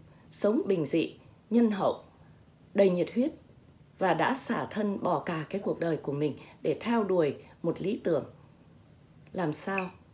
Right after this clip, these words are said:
tìm được một cái phương thức đấu tranh bất bạo động để giúp cho người dân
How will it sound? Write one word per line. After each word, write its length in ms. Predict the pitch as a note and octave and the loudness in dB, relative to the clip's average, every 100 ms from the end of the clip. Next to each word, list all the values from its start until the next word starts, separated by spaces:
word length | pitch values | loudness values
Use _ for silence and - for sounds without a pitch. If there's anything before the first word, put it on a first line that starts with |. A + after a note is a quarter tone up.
| - - | -20 -2
tìm 240 | A3 F#3+ | 2 2
được 140 | E3+ D#3 | 0 -2
một 80 | D3 | -4
cái 100 | G3+ | -4
phương 140 | A#3 G3 | -4 -4
thức 200 | C#4+ - | -8 -4
đấu 160 | G3 | -2
tranh 280 | A3+ A3+ F#3 | -2 -4 -4
bất 140 | B3+ C4 | -6 -4
bạo 140 | - | -4
động 260 | - - - - - - - - - - - - - - | -4 -6 -8 -20 -20 -20 -20 -20 -20 -20 -20 -20 -14 0
để 140 | E3+ | 2
giúp 200 | - C#4+ | 2 0
cho 160 | - G#3+ | 0 0
người 140 | D#3+ | 0
dân 240 | B2+ F3 | 0 -2